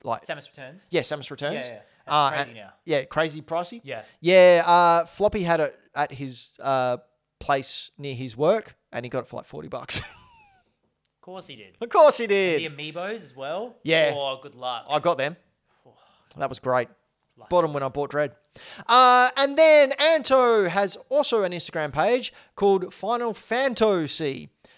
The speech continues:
Speaker 1: That's
Speaker 2: Huh.
Speaker 1: Final Fantasy, but with Anto
Speaker 2: I
Speaker 1: in his
Speaker 2: get
Speaker 1: name.
Speaker 2: that.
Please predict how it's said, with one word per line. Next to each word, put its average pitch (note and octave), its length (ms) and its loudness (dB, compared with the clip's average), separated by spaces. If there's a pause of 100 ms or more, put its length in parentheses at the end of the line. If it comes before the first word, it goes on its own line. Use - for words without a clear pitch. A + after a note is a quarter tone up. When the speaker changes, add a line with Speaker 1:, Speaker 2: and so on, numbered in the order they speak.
Speaker 1:
That's C#3+ 380 -8 (100)
Speaker 2:
Huh. E3 60 -12
Speaker 1:
Final D3+ 160 -8
Fantasy, D#3+ 480 -6
but D3 180 -10
with C#3 140 -10
Anto C#3+ 240 -6
Speaker 2:
I E3 60 -6
Speaker 1:
in E3 60 -6
his C#3+ 120 -8
Speaker 2:
get C#3 80 -6
Speaker 1:
name. G3 100 -6
Speaker 2:
that. A#2 240 -12